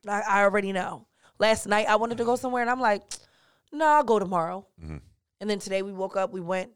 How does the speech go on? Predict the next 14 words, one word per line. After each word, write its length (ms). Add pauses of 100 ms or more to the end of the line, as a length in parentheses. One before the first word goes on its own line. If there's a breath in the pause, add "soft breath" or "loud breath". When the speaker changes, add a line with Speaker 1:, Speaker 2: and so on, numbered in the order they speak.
Speaker 1:
and 160
he 180
had 200
a 40
fun 240
day. 280
We 160
went 240
to 160
the 260
aquar-, 320
not 220
aquarium, 400
the 280